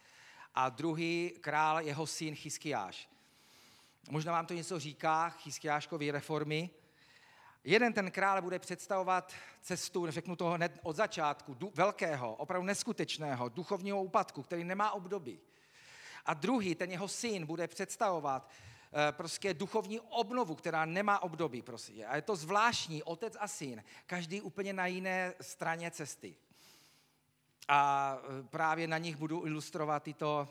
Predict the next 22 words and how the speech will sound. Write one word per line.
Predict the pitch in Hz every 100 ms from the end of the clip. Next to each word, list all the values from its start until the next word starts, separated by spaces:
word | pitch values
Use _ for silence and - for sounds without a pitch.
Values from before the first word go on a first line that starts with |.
| -
tyto | - 143 165
věci. | 147 - 156 185 - - _ - _ _ _ _ _ _
A | 139 139 143 139
my, | 131 175 190 151
já, | 156 170
já | 160 160
si | 185
myslím, | 160 185
že | 170 180
všichni | - 156 180 180 165 131 127
teď | 160 151
cítíme, | - 165 - 175 170 170 170 160 - - -
že | 131 156
Pán | 165 156
Bůh | 170
dopustil | 156 160 170 - 165 160
prostě | - 156 - 165 160
na, | 156 151 151 151 131
na | 143 147
nás | 151 147 135 -
různé | 139 143 135 151
tlaky | 156 147 - 175 170